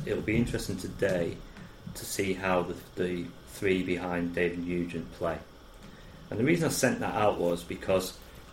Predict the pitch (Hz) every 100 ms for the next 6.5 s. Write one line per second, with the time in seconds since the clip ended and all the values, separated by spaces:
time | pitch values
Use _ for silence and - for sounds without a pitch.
0 | - - 139 123 101 107 104 101 92 92
1 | - 95 - - 82 - - - 90 90
2 | 87 85 87 82 - - - 101 101 104
3 | 92 87 85 85 - - - - - -
4 | - 92 90 85 78 76 78 - - -
5 | - 87 80 82 82 87 90 85 85 80
6 | 87 80 - 85